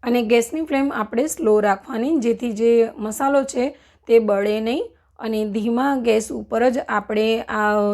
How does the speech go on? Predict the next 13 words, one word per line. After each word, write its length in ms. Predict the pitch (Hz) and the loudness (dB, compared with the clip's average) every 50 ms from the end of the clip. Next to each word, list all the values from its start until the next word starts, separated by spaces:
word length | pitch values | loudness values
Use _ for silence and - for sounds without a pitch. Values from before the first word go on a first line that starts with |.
| 214 214 208 | -2 -4 -6
મસાલો 480 | 208 202 208 214 202 262 262 269 277 277 | -6 -4 -4 -2 0 2 2 4 2 0
છે 260 | 220 - 262 247 277 | -2 -4 -6 -6 -6
તેને 300 | 269 - 220 208 214 262 | -6 -6 -6 -4 -4 -4
સાંતળવાનો 720 | 254 - 226 185 185 - 208 202 202 196 208 208 202 202 | -4 -4 -6 -6 -4 -4 -4 -4 -2 -2 -2 -2 -2 -4
છે. 300 | 208 202 - 269 330 403 - - _ _ _ _ _ _ _ _ _ _ _ _ _ _ _ _ _ _ _ _ _ _ _ _ _ _ _ _ _ _ _ _ _ _ _ _ _ _ _ _ | -2 0 0 2 2 0 -2 -8 _ _ _ _ _ _ _ _ _ _ _ _ _ _ _ _ _ _ _ _ _ _ _ _ _ _ _ _ _ _ _ _ _ _ _ _ _ _ _ _
હવે 240 | _ - 262 277 294 | _ 2 4 4 4
થોડું 600 | 285 - - - 311 311 294 294 311 320 311 330 - - _ _ | 2 -2 -10 -6 -2 0 2 4 4 2 2 0 -4 -8 _ _
પાણી 400 | - 233 214 214 220 226 226 240 | -2 0 0 2 2 0 0 -2
એડ 300 | - - 208 214 208 220 | -2 0 0 0 0 -2
કરીશું. 640 | - - - 208 220 233 226 - 285 277 294 302 - _ _ _ _ _ _ _ _ _ _ _ _ _ _ _ _ _ _ _ | -2 -2 -2 -2 -2 -4 -4 -2 -2 -2 -2 -4 -6 _ _ _ _ _ _ _ _ _ _ _ _ _ _ _ _ _ _ _
તો 180 | - 247 254 - - | 2 2 2 2 0
એકવાર 520 | 262 269 294 285 - 254 262 277 294 285 | -2 -2 -2 2 2 2 4 4 2 -2
જે, 420 | 247 208 - 247 247 262 277 277 | -4 -4 -2 0 0 0 0 -2